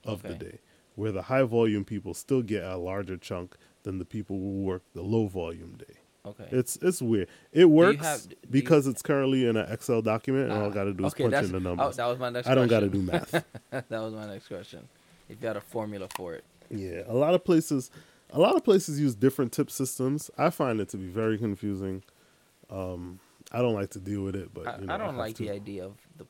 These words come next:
Speaker 2: pooling the tips. I don't know.
Speaker 1: It depends.
Speaker 2: 'Cause I'm, I'm also on the outside.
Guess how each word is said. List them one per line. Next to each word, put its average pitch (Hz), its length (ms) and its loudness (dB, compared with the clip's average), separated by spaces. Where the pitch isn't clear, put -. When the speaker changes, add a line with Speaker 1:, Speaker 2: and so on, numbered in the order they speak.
Speaker 2:
pooling 104 380 -12
the 76 160 -16
tips. - 500 -20
I 156 100 -10
don't 104 120 -14
know. - 140 -20
Speaker 1:
It 208 120 4
depends. 107 640 -4
Speaker 2:
'Cause - 160 -20
I'm, 208 140 -4
I'm 262 160 -2
also 240 220 -4
on 180 120 -2
the 135 140 -8
outside. 110 500 -10